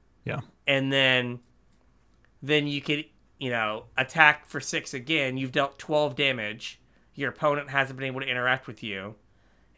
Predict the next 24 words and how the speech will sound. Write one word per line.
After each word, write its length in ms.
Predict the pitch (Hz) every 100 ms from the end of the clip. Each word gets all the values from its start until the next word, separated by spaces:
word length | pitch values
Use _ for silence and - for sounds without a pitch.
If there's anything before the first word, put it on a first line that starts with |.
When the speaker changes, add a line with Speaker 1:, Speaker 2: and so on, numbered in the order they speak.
| -
Speaker 2:
And 180 | 131 139
then 120 | 135
Speaker 1:
Yeah. 60 | 131
Speaker 2:
you're, 100 | 127
like, 380 | 127 131 -
flashing 800 | - - 139 135 - 139 127 123 - -
Overcharged 580 | 143 135 127 139 123
Amalgam, 680 | 131 120 117 113 110 107 107 _ _ _ _ _ _ -
eat 280 | 151 147 123
the 80 |
trigger. 560 | 120 147 135 104 - 135 _ _ _ _ _ _ _ _ -
Speaker 1:
Yeah. 200 | 127 120 - _ _ _
Speaker 2:
Right? 300 | 117 107 110 _ _ _ _ _ _ _
So, 680 | - - 135 123 117 110 117 _ _ - _ _ _ _ _ _ _ _ _
you 80 | 127
know, 300 | 107 98 110 _ -
but, 200 | 151 170
Speaker 1:
Th-, 120 | 156
Speaker 2:
like, 180 | 160 156
if 100 | 156
you 80 | 160
had 40 |
Speaker 1:
this 60 |
Speaker 2:
t-, 60 | 151